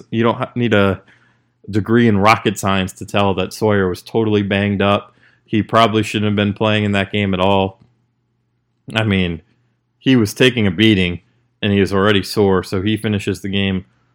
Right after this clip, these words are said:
a brutal eleven for thirty-two, ninety yards, only averaged two point eight yards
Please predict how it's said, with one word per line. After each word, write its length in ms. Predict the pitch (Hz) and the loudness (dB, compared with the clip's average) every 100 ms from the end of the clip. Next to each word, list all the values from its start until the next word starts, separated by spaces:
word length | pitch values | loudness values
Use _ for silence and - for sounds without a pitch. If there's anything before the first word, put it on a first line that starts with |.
| _ _ | _ _
a 80 | 95 | -6
brutal 800 | 90 95 107 123 127 104 90 87 | -4 0 4 6 6 4 2 -2
eleven 380 | 95 101 104 104 | 0 0 0 -2
for 120 | 101 | -4
thirty-two, 540 | 101 104 101 98 110 104 | -2 0 0 -2 -4 -2
ninety 300 | 101 101 104 | -2 0 0
yards, 320 | 98 98 95 | 0 -2 -2
only 260 | 101 104 | -4 -2
averaged 380 | 98 95 95 - | 0 -2 -4 -6
two 160 | - 107 | -6 -4
point 240 | 110 101 | -4 -4
eight 120 | 101 | -4
yards 440 | 98 98 98 87 | -2 -2 -2 -4